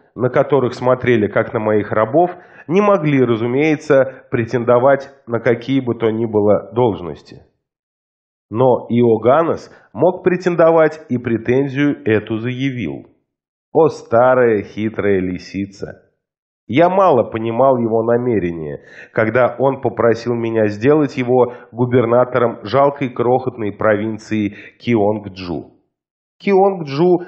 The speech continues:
не могла похвалиться ни плодородными полями, ни рыбными ловлями.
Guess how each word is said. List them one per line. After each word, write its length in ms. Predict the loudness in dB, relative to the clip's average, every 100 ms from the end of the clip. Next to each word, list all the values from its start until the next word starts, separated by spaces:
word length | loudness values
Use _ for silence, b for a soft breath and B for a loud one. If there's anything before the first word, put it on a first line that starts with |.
| B
не 100 | 0
могла 380 | 2 4 4 2
похвалиться 1080 | 2 -4 0 2 2 -2 -4 -2 0 -2 -10 -4
ни 120 | -2
плодородными 800 | 0 2 4 4 2 -2 -6 -4
полями, 800 | 0 2 4 2 0 -6 -12 -6
ни 120 | 0
рыбными 540 | 2 0 -2 -4 -4 -4
ловлями. 720 | 0 0 0 -4 -6 -10